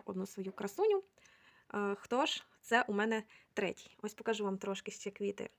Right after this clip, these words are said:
зблизьку. Дуже, друзі, гарна якість. Найс-, найсвіжіші квіти. Знаєте, таке враження, ніби я її забрала щойно з магазина. Пішла в магазин, вибрала і забрала. Дуже гарно були упаковані, дуже гарно до мене приїхали,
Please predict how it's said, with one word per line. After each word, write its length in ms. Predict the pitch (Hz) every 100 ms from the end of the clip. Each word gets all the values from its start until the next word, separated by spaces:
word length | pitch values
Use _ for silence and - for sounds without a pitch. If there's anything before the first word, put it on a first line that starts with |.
| -
зблизьку. 600 | 190 185 196 - - 311 - - - - _ -
Дуже, 280 | 208 185 185 -
друзі, 320 | - 214 202
гарна 300 | 185 196 190
якість. 640 | 190 220 285 233 - - - _ _ _ _ _ _ -
Найс-, 320 | 208 208 214
найсвіжіші 680 | - 220 233 285 254 220 -
квіти. 420 | - 240 320 220 - - - 214
Знаєте, 480 | 214 254 208 190 196 208
таке 220 | 214 226
враження, 400 | 208 247 311 220
ніби 220 | 202 214
я 120 | 208 214
її 220 | 214 214
забрала 400 | 208 196 202 208
щойно 300 | - 208 196
з 80 | 202
магазина. 480 | 208 202 196 190 - _ _
Пішла 260 | - - 359
в 60 | 392
магазин, 340 | 240 202 190
вибрала 380 | 240 349 220 208
і 60 | 214
забрала. 460 | 247 220 233 196 - - - -
Дуже 280 | 208 247 208
гарно 440 | 185 226 202 185 185 _ _ -
були 220 | 202 202
упаковані, 680 | 202 202 - 277 277 262 254 - -
дуже 240 | 202 226 214
гарно 320 | 202 196 190
до 100 | 190
мене 200 | 196 190
приїхали, 680 | - 196 220 330 247 208